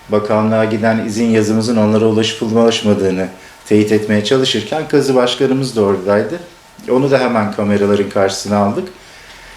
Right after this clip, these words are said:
Kameralar kayıttan çıktık dediklerinde, e,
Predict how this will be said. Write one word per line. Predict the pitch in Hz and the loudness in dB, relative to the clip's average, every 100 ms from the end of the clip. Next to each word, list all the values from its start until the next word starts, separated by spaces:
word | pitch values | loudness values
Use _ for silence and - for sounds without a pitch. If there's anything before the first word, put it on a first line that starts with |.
| - | -6
Kameralar | - 143 143 139 135 131 | 0 2 4 4 2 2
kayıttan | 147 139 139 135 131 | 0 0 0 -2 -2
çıktık | - - 117 - | -6 -8 -14 -6
dediklerinde, | 117 107 101 110 113 135 170 170 - - - - - - - - - - - - | -4 -4 -2 -2 0 0 0 -2 -10 -20 -20 -20 -20 -20 -20 -20 -20 -20 -18 -4
e, | 110 110 110 107 104 | 0 2 2 2 0